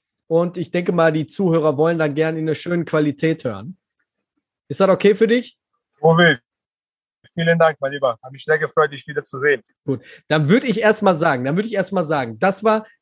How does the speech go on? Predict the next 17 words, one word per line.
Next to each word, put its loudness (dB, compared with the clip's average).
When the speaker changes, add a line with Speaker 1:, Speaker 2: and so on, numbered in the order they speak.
Speaker 1:
Teil 2
eins -6
mit -2
Rodrigo 2
Manjado 0
über -2
Capoeira. -6
Ich -8
danke 2
erstmal, 0
dass -2
du -6
dir, -4
äh, -8
Zeit 2
genommen 2
hast. -2